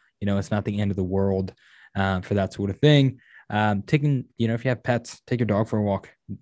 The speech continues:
They gotta move, you know, so, like, you get two birds with one stone, uh, sort of thing. Like, it, there, there's tons and tons and tons of different ways to just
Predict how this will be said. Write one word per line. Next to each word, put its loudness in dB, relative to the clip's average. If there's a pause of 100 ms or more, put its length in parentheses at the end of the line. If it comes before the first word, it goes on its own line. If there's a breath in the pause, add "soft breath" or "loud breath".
(100)
They -2
gotta 0
move, 0 (480 soft breath)
you -4
know, 0
so, -4
like, 2 (480)
you -2
get -4
two 4
birds 4
with 0
one 0
stone, 2 (480 soft breath)
uh, -2
sort -2
of -4
thing. -2 (320 soft breath)
Like, 4
it, -10
there, 6
there's 4
tons 0
and -2
tons -2
and -4
tons 0
of -2
different -6
ways -2
to -12
just -8